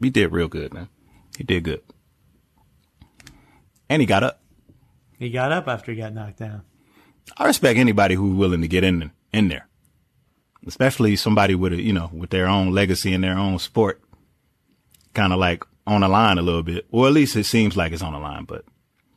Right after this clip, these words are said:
Speaker 1: I don't think it'll affect Chad's legacy. Nate
Speaker 2: No.
Speaker 1: Robinson is a different story.
Speaker 2: No, it's not gonna affect Chad Johnson. O-,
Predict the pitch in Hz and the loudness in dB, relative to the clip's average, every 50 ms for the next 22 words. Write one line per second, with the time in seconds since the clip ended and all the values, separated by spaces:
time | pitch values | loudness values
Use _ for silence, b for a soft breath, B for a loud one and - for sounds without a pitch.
0 | _ _ - - 113 101 85 - 87 - 80 76 80 78 76 - - 85 80 76 | _ _ -2 0 2 2 2 0 -4 -6 -4 -6 -6 -8 -8 -8 -8 -8 -8 -8
1 | - - - 82 80 76 69 - - - - 80 82 82 78 - - - 78 - | -8 -6 -6 -4 -4 -4 -4 -6 -8 -10 -8 -6 -6 -6 -6 -6 -6 -6 -6 -8
2 | _ _ _ b b b b b b - 104 117 117 123 123 120 117 98 104 101 | _ _ _ b b b b b b 2 4 4 6 6 4 4 2 2 2 2
3 | 95 87 92 92 87 87 87 - 92 85 - 87 80 71 69 - _ _ _ _ | 2 2 0 0 0 0 0 0 -2 -4 -4 -4 -4 -6 -6 -10 _ _ _ _
4 | _ _ _ _ _ _ _ _ _ _ - 127 113 113 117 117 113 117 - - | _ _ _ _ _ _ _ _ _ _ -4 -2 0 0 0 0 -2 -4 -4 -6
5 | 120 113 113 110 101 - - - 113 - - - 113 107 110 107 107 101 - 110 | -6 -6 -6 -8 -8 -12 -16 -20 -18 -12 -12 -10 -8 -6 -8 -8 -8 -8 -10 -8
6 | 104 107 113 110 - - 113 110 110 - - - 113 | -6 -6 -6 -8 -8 -12 -14 -16 -16 -14 -10 -10 -8